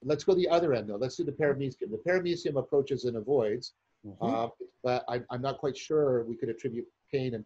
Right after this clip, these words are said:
Speaker 1: pleasure to it. And here's
Speaker 2: No.
Speaker 1: the difference, that what, 'cause you, I, it came out in your example, 'cause you did the, you know, you did the, the, the improvement of optimal grip, the reduction of
Speaker 2: Mm-hmm.
Speaker 1: the discrepancy, because pain and pleasure are a specification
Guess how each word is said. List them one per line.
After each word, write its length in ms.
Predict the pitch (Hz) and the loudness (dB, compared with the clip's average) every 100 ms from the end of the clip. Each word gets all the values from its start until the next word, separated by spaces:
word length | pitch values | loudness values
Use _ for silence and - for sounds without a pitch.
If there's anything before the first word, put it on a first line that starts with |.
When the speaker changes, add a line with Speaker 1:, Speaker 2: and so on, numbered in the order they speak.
| - | 0
Speaker 1:
pleasure 280 | 156 131 | 0 0
to 140 | 104 101 | -2 -6
it. 80 | - _ | -6 _
And 100 | 120 | -2
here's 220 | 143 175 - | 6 6 4
Speaker 2:
No. 60 | |
Speaker 1:
the 60 | - _ | -4 _
difference, 220 | 123 107 - _ _ _ - | -6 -6 -10 _ _ _ -4
that 180 | 123 123 | -4 -2
what, 240 | 120 127 123 123 | 0 0 0 -6
'cause 160 | 135 123 | -6 -6
you, 80 | - | -2
I, 60 | |
it 220 | 127 123 | -2 -2
came 240 | - 165 160 | -4 -2 0
out 100 | 156 | 0
in 100 | 135 | 2
your 140 | 131 | 0
example, 600 | 117 113 156 156 117 95 - | 0 0 0 0 -2 -4 -6
'cause 180 | 117 | -8
you 60 | 123 | -4
did 220 | 117 139 | 0 2
the, 180 | 127 117 - _ - | 2 0 -6 _ -8
you 60 | 123 | -2
know, 200 | 120 120 | 0 0
you 80 | 123 | 0
did 180 | 143 139 | 0 2
the, 240 | 127 120 - | 2 2 0
the, 180 | 123 117 110 | -2 -2 -2
the 120 | 123 | -4
improvement 760 | 120 - 185 165 160 156 143 - 123 | -4 2 4 4 2 0 0 -6 -2
of 160 | 120 - | -2 0
optimal 460 | 127 131 - 123 - | -4 -2 0 0 2
grip, 260 | 139 117 | 2 2
the 80 | - | 0
reduction 500 | 117 123 135 135 131 | -2 2 0 0 -4
of 80 | 117 | -4
Speaker 2:
Mm-hmm. 80 | 104 - | -4 -8
Speaker 1:
the 60 | 120 _ _ | -14 _ _
discrepancy, 640 | - - 151 - 220 - 90 _ _ _ - | -18 0 0 0 -4 -8 -12 _ _ _ -12
because 420 | - 147 139 - _ _ _ _ | 2 4 4 0 _ _ _ _
pain 420 | - 185 214 247 226 | 0 4 6 4 0
and 180 | 170 156 - | -4 -6 -2
pleasure 580 | - 175 170 139 110 113 - | 2 4 4 2 2 2 0
are 500 | 120 120 120 117 120 - | 6 8 8 6 2 -2
a 300 | 120 120 117 | 0 0 -2
specification 1500 | - - - 170 185 214 214 208 - 180 180 - 117 101 | -6 -8 4 4 4 0 0 2 4 4 2 -2 -2 -2